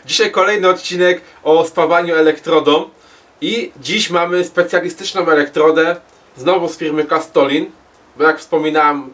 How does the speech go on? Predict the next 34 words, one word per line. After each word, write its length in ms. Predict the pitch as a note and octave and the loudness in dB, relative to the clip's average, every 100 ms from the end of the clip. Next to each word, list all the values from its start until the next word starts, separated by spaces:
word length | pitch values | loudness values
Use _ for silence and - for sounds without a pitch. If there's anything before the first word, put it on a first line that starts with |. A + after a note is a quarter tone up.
| - | -12
w 40 | |
odcinku 420 | C#3+ - E3+ D#3 | -10 -6 -6 -2
o 40 | D3+ | -2
spawaniu 460 | D3 C#3+ D3 C#3 | -2 -4 -2 -2
żeliwa, 520 | A2+ D3 D#3+ C#3+ B2 - - - | -2 -2 0 -2 -2 -4 -16 -6
miałem 400 | C3+ C3+ B2 A#2+ | 0 0 0 -6
przyjemność 580 | - C#3+ C3+ B2+ A#2 - | -4 -2 0 -2 -4 -8
uczestniczenia 800 | - C3 B2 C#3+ C3 C#3+ B2+ A#2 - - - | -14 -12 -12 -10 -6 -2 -2 -2 -6 -20 -20
w 100 | A2+ | -12
bardzo 320 | A2 C3+ C3 | -4 -4 -4
fajnym 320 | B2 B2+ B2+ A#2 | -2 -2 -2 -4
pokazie. 600 | D3+ D3 G3 - B2 - - _ _ - | -4 0 0 0 -2 -4 -12 _ _ -14
No 160 | E3+ C4 | -2 0
i 120 | B3 | 2
między 280 | G#3+ D#3 F3 | 0 2 2
innymi 460 | D#3+ F3 F3 D#3+ - - | 2 0 0 -4 -8 -10
wystąpiłem 640 | G3 C#4 F3 D#3+ F#3+ D#3+ | -6 -2 -2 0 2 2
takie 260 | D#3 D3+ D#3 | 2 0 2
elektrody, 580 | C#3 B2+ D#3+ F3 D#3+ - | 2 0 0 0 2 0
a 80 | D3+ | 2
nie 140 | F3+ | 4
byłbym 340 | F#3 D3+ D3 | 4 2 2
sobą, 320 | C#3+ F#3 E3+ C#3 | 0 0 0 -2
gdybym 440 | C3 C#3+ D3 C#3+ - - | -2 0 0 0 -8 -2
nie 160 | F#3+ | -2
przekuł 380 | - G3+ G3+ F#3+ | 0 0 -2 -2
tego 460 | F3 E3+ D#3 D#3 - _ _ - | 0 2 6 4 2 _ _ -4
dla 200 | C3+ D#3 | -2 0
was 340 | C#3+ C#3 - | 0 0 -2
na 300 | B2+ B2+ C3+ - | 0 2 0 -2
jakiś 300 | B2 C3 D#3 | -2 -2 -4
odcinek. 540 | - D3 G#3 F3+ D#3 - - - - - - | -4 -4 -2 0 0 -4 -20 -20 -20 -10 -4
Mamy 220 | E3+ A3 | -2 -2
tutaj 420 | A3+ A3 F#3 | -2 0 0